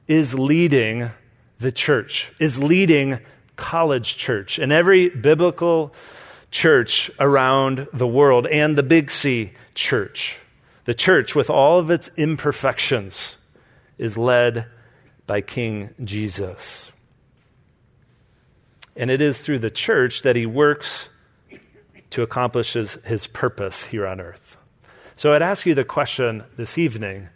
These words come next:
do you value the church like Jesus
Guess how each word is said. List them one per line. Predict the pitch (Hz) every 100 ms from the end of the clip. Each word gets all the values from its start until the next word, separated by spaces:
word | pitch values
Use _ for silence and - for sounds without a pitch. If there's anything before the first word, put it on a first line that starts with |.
| _ _ _ _ _ _ - 101
do | 139 160 165
you | 156 131 139 131 123 120 113 113 _ _ -
value | 95 113 117 113 101 92 90 - _ _ _
the | 107
church | - - 120 92 - - - _ _ -
like | 107 95
Jesus | 113 113 92 87 - -